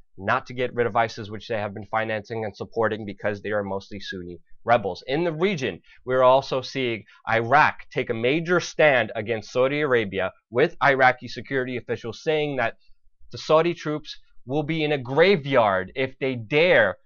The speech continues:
cross the Iraqi border in order to have their ground invasion of Syria within this region right here. The Iraqis are even coming out against Saudi Arabia,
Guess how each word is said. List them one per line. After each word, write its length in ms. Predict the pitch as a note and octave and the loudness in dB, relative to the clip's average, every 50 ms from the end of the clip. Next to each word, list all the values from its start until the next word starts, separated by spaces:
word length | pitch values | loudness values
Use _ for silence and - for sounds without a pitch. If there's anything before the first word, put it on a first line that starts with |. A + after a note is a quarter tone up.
| - _ - | -20 _ -20
cross 560 | - - C3+ C#3 C3+ B2+ A#2 G#2+ G2+ - - - | -6 2 6 8 8 8 8 6 4 0 -4 -4
the 80 | B2 | -2
Iraqi 420 | A2 A2 A2 A2+ A#2+ A#2 A#2 - A#2 | -2 0 2 2 2 2 0 -2 -6
border 480 | G2+ A2 A#2 B2+ B2 B2 B2+ A#2+ A#2+ - _ - | -6 -2 -2 0 0 2 0 0 -2 -4 _ -10
in 160 | - B2+ B2+ C3+ | -8 -4 -2 0
order 300 | C3+ B2+ B2+ B2+ C3 B2+ | 2 4 4 4 2 -2
to 120 | C3 A#2+ | -4 -4
have 180 | A2+ A#2 A2+ G#2+ | -4 -4 -2 -2
their 120 | A#2 A2 | -4 -4
ground 320 | G2 G#2+ A2+ G#2+ G#2+ G#2+ | -2 -2 0 0 0 -2
invasion 480 | G#2 F#2+ F#2 G#2+ G2+ G2+ F#2+ G2+ F#2+ F#2+ - - | -4 -6 -6 -6 -6 -6 -8 -10 -12 -12 -8 -4
of 220 | G2+ F#2+ F#2 F2 | -4 -4 -4 -4
Syria 520 | - - - - B2+ B2 A2+ G#2 G2+ G2 G2 - - G2+ | -8 -14 -12 -8 -4 -4 -2 -2 -2 -2 -4 -6 -10 -8
within 420 | A2+ G#2+ G#2 A2+ G#2+ G2+ G2 G2+ _ _ _ _ - | -8 -8 -6 -6 -8 -8 -8 -10 _ _ _ _ -10
this 180 | A2 G#2 G2+ - - - A2 | -10 -10 -10 -10 -14 -14 -12
region 400 | A2 A2 G#2 F#2+ G2+ F#2+ F2+ F2 _ _ _ - - | -10 -10 -10 -10 -10 -12 -12 -14 _ _ _ -8 -4
right 220 | G#2 G#2 F#2+ - - | -2 -2 -2 -4 -8
here. 300 | - B2+ B2 G#2+ F#2+ F#2+ | -10 -8 -6 -4 -2 0
The 60 | G#2+ | 0
Iraqis 680 | A2 A2 A#2 A#2 A#2 C3+ D#3+ F#3 D#3+ - - F#2+ D#2 - - - | 0 2 0 2 4 4 4 4 2 0 -8 -16 -16 -16 -12 -10
are 80 | G#2+ | -8
even 280 | A2 A2+ A2 G2+ G#2 G2+ | -8 -8 -8 -8 -10 -8
coming 280 | - A#2+ A2 G#2+ G#2 G#2 | -8 -8 -6 -4 -4 -2
out 200 | G#2+ E2+ F#2+ - - - - - | -2 -4 -4 -8 -12 -18 -16 -14
against 360 | G#2+ A2 G#2+ A2+ G#2 G#2 - - | -8 -4 -2 -2 -4 -4 -6 -6
Saudi 280 | B2+ A#2 A2 G#2+ G#2 | -4 -4 -4 -4 -4
Arabia, 360 | G2+ G#2 G2+ G2 F2+ F#2+ F#2+ | -4 -4 -6 -6 -6 -8 -10